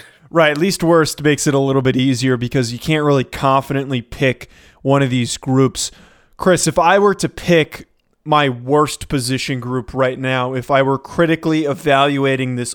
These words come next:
offense, I would have to aim my direction towards the tight end group. Now, I, I think that Caden Smith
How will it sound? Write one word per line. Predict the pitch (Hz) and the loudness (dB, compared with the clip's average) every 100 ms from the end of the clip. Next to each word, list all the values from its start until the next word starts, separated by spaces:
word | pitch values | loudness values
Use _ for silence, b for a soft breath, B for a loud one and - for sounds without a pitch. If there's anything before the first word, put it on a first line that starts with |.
| - | -4
offense, | 135 131 - 127 120 120 - b b b b _ _ | 0 0 0 -2 -2 -6 -12 b b b b _ _
I | 147 | 0
would | 151 127 | 2 -2
have | 156 170 170 - | -2 0 -2 -8
to | - 156 143 135 131 - | -2 0 2 0 -4 -4
aim | 151 160 156 147 - | -2 0 0 -2 -6
my | 139 143 147 | -2 0 0
direction | 135 127 139 143 - 139 127 117 | -2 -2 0 -2 -4 -6 -6 -8
towards | - 147 139 - | -4 -2 -2 -4
the | 127 | -10
tight | 123 147 135 | -6 0 0
end | 131 131 120 | 2 -2 -4
group. | 127 123 117 - b b b b | -4 -4 -4 -10 b b b b
Now, | 160 165 170 | 2 4 4
I, | 165 143 | 4 2
I | 160 | -2
think | 208 214 190 | -2 -4 -4
that | 160 | -6
Caden | - 170 165 135 | -2 0 0 -2
Smith | - 143 135 147 - | -6 -4 0 0 -2